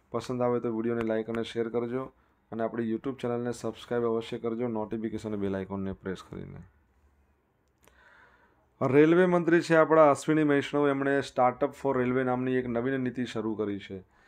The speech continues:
જેના ઉદ્દેશ આપણે જોઈ શકીએ તો મોટા અને ઓછા સેવા આપતા સ્ટાર્ટઅપ ઇકોસિસ્ટમની મદદથી ઓપરેશન, મેન્ટેનન્સ અને ઇન્ફ્રાસ્ટ્રક્ચર બનાવવાના ક્ષેત્રોમાં સ્કેલ કાર્યક્ષમતામાં સુધારો કરવો,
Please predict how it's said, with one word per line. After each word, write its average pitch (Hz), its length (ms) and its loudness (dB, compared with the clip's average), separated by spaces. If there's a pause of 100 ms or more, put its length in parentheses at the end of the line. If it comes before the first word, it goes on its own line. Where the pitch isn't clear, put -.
(320)
જેના 135 420 -2 (160)
ઉદ્દેશ 127 420 -2
આપણે 131 240 0
જોઈ 127 200 -2
શકીએ 123 320 -4
તો 123 140 -6
મોટા 127 420 0
અને 139 180 0
ઓછા 123 360 -2
સેવા 127 300 0
આપતા 127 240 -2
સ્ટાર્ટઅપ 123 460 -2
ઇકોસિસ્ટમની 120 640 -6
મદદથી 117 460 -2
ઓપરેશન, 120 560 -2 (600)
મેન્ટેનન્સ 131 760 4 (420)
અને 123 220 0
ઇન્ફ્રાસ્ટ્રક્ચર 131 760 0
બનાવવાના 123 560 2
ક્ષેત્રોમાં 120 560 -2
સ્કેલ 139 500 0 (360)
કાર્યક્ષમતામાં 117 760 -2
સુધારો 104 400 -4
કરવો, 95 380 -8